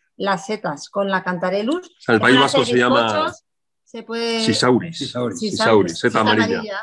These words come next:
Speaker 3: Sisauris.
Speaker 1: Eh, se pueden hacer bizcochos, se pueden hacer salteadas, se pueden hacer con pasta, se pueden hacer escabechadas. Yo creo que no, porque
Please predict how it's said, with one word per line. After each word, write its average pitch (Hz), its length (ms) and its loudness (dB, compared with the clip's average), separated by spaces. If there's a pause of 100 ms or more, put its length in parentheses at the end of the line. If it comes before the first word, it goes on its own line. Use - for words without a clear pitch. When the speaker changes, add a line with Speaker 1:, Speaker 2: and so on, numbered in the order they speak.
Speaker 3:
Sisauris. 110 520 -14
Speaker 1:
Eh, 208 720 -2
se 214 160 -8
pueden 226 180 -4
hacer 214 200 -4
bizcochos, 285 640 0
se 226 100 0
pueden 208 240 -6
hacer 185 160 -12
salteadas, 185 640 -2
se 202 80 -6
pueden 190 160 -2
hacer 175 200 -6
con 170 140 -6
pasta, 190 380 -2
se 196 120 -10
pueden 185 260 -6
hacer 185 460 -4 (480)
escabechadas. 247 840 0
Yo 285 120 -4
creo 285 200 0
que 226 160 -2
no, 214 160 -4
porque 185 180 -8